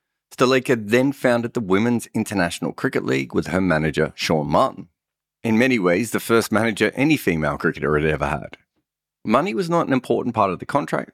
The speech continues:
because Lisa herself only made fifteen thousand dollars a year from cricket.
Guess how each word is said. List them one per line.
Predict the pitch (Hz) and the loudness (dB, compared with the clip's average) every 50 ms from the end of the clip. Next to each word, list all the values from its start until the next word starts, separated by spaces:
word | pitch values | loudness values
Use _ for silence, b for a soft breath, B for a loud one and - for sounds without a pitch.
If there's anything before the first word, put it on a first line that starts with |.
| _ _ | _ _
because | - - - 113 - | -4 0 0 0 0
Lisa | - 117 123 139 151 - - 156 156 | 2 2 2 2 2 2 -2 -2 0
herself | - 170 156 - - 107 87 85 - - | 0 -2 -2 2 2 2 2 2 0 -2
only | - 107 117 123 123 | -2 0 0 0 0
made | 113 107 95 85 | 0 0 0 0
fifteen | - 110 104 - - 117 113 110 | -2 -4 -4 -2 -2 -2 -2 0
thousand | - 107 95 95 98 98 90 | 0 0 0 0 0 0 -2
dollars | 78 76 78 80 76 | 0 0 -2 -2 -4
a | 80 | -4
year | 71 73 71 69 | -4 -2 -4 -4
from | - - 117 151 160 147 | -2 0 0 0 0 -2
cricket. | - - - - - - | -2 -4 -4 -4 -4 -12